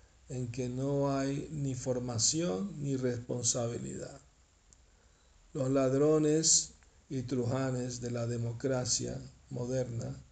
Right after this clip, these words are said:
buscan ser elegidos mediante la falsa representación de los votos, y los truhanes y ladrones triunfantes se devoran a la población en masa.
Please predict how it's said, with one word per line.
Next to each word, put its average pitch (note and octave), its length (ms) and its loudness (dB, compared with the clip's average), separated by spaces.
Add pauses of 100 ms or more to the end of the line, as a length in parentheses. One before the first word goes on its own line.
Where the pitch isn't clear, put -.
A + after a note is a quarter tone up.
(480)
buscan D3 540 4
ser C3+ 240 2
elegidos C3+ 760 0
mediante A#2+ 600 -4
la A2+ 160 -4
falsa C#3 800 0
representación C3 1080 -2
de B2+ 120 -2
los A#2 180 -4
votos, C3 640 -4 (1040)
y E3 120 -4
los B2+ 280 2
truhanes C#3 840 2
y C3+ 80 -2
ladrones C3+ 880 -2
triunfantes B2+ 920 -4
se - 260 -4
devoran C3 720 0 (520)
a C#3 100 -8
la B2+ 180 -4
población B2+ 680 0
en B2 180 -4
masa. B2 400 -2